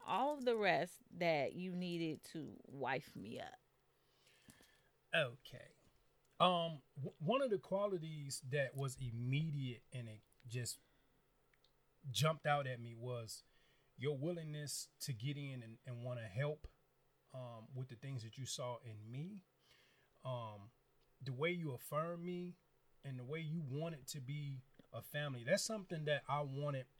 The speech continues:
Speaker 2: throughout my life. And it goes a lot deeper, but you want it to be a family. You want it to build something. And you stood out from the rest because a lot of, in this day and age, especially dating, like, it's all about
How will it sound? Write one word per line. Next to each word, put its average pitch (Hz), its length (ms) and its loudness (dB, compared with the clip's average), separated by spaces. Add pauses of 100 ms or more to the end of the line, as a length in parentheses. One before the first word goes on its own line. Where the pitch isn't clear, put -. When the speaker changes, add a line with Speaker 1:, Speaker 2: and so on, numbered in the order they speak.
(160)
Speaker 2:
throughout 135 280 0
my 123 140 -2
life. 123 320 -2
And 139 100 -4
it 151 80 -2
goes 196 220 4
a 170 60 -2
lot 165 300 0
deeper, 123 320 0 (520)
but - 220 2
you 180 160 0
want 160 240 2
it 131 140 -8
to 147 120 -4
be 143 420 -4
a 123 80 -6
family. 151 400 -2
You 147 140 -4
want 156 180 -2
it - 100 -10
to 113 60 -12
build 127 460 0
something. 113 360 -4 (600)
And 123 360 -4 (460)
you 139 140 0
stood 185 360 4
out 160 200 6 (160)
from 139 220 2
the 107 160 -8
rest 208 400 6
because 151 420 0 (100)
a 131 60 -6
lot 170 280 2
of, 156 380 0 (100)
in 127 180 -2
this 208 180 6
day 147 200 0
and 123 140 -2
age, 117 280 -6
especially 131 540 2
dating, 131 420 2 (440)
like, 139 240 4
it's 165 160 2
all 165 200 8
about 151 320 4